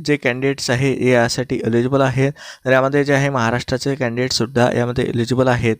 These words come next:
तर यामध्ये महाराष्ट्रामध्ये जे आहे स्पेसिफिक डिस्ट्रिक्ट त्यांनी मेन्शन केले आहे,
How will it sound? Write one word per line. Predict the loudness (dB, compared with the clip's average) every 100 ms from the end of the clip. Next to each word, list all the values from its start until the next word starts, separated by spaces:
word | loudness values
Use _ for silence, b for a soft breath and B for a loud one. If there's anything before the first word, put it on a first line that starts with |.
| B B B
तर | 0
यामध्ये | 0 2 2 2
महाराष्ट्रामध्ये | 0 0 0 0 -2 -4 -2 -2
जे | 0
आहे | 0 0
स्पेसिफिक | -2 -4 -8 -4 -2 -2
डिस्ट्रिक्ट | -6 -4 -6 -4
त्यांनी | -4 -2
मेन्शन | -4 -4 -4 -6 0
केले | 2
आहे, | 2 2